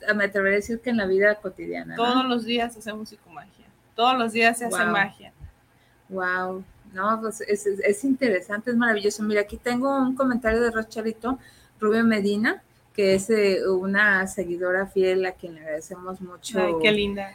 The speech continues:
Speaker 1: este, que se haya contactado. Si tienen preguntas o comentarios, amigos,
Speaker 2: Por favor.
Speaker 1: que, que Tabitha nos pueda responder con mucho gusto o alguna duda, decir, "Oye, yo estaré haciendo psicomagia con esto que hago", adelante, eh,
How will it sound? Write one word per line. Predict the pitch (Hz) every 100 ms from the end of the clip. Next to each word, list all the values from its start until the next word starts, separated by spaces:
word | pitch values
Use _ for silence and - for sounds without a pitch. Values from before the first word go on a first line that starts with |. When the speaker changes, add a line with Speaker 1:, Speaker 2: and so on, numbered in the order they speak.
| -
Speaker 1:
este, | 190 185 - 190
que | 190 190
se | 190 185 185 -
haya | 202 220 233
contactado. | 226 196 196 - 226 254
Si | 262
tienen | 240 240 277
preguntas | 254 226 240 254 294
o | 277
comentarios, | 214 196 185 214 220 269 269
amigos, | 233 226 240 262 - -
Speaker 2:
Por | 208
favor. | 202 185
Speaker 1:
que, | 185 - - - -
que | 214 208 208
Tabitha | 220 226 269 277 254
nos | 220 214
pueda | - 226 233 262
responder | 262 247 220 214 226 226
con | 254
mucho | 240 247 - 254
gusto | 233 233 233 - 247
o |
alguna | 214 208 220 233
duda, | 233 240 240
decir, | 233 208 220
"Oye, | 226 262 240 - 190
yo | 220
estaré | 233 262 262
haciendo | 262 269 262
psicomagia | 262 233 220 220 240 262 262
con | 220 214
esto | 226 - -
que | 220
hago", | 220 226 294 - _ _ _ -
adelante, | 190 190 190 190 202 220 226 180 - _ _ _
eh, | 208 202 202 202